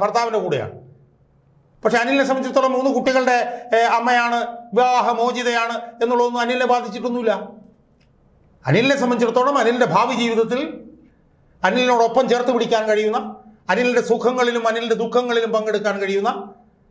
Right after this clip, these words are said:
അനിലിൻ്റെ ജീവിതത്തിൽ പ്രതിസന്ധി ഉണ്ടായാൽ ഒപ്പം നിർത്താൻ കഴിയുന്ന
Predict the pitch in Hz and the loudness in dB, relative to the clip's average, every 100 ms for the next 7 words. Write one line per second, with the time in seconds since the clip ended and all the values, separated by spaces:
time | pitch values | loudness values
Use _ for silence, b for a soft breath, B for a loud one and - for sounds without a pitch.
0 | _ _ _ _ 175 233 254 254 240 247 | _ _ _ _ -2 0 2 2 2 2
1 | 240 240 233 226 B - 208 247 254 233 | 0 0 -2 -4 B -4 -2 2 2 2
2 | 233 214 220 214 220 214 214 247 226 226 | 0 2 2 0 0 -2 0 -2 0 0
3 | 214 202 196 196 | 0 -2 -2 -4